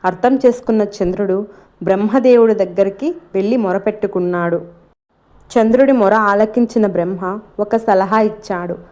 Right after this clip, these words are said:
ఈ సమస్య నుంచి శివుడు మాత్రమే బయట పాడేయగలడని చెప్తాడు. ఆయన్ని ప్రార్థించమని సలహా ఇస్తాడు. బ్రహ్మ సూచనల మేరకు చంద్రుడి శివుడిని ఆరాధించడం మొదలుపెట్టాడు.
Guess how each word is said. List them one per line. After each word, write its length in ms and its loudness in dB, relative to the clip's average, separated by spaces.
ఈ 120 4
సమస్య 520 2
నుంచి 560 0
శివుడు 320 2
మాత్రమే 540 4
బయట 340 2
పాడేయగలడని 960 2
చెప్తాడు. 800 -6
ఆయన్ని 380 2
ప్రార్థించమని 840 0
సలహా 400 0
ఇస్తాడు. 600 -4
బ్రహ్మ 400 2
సూచనల 460 2
మేరకు 600 0
చంద్రుడి 400 4
శివుడిని 600 0
ఆరాధించడం 760 -2
మొదలుపెట్టాడు. 720 0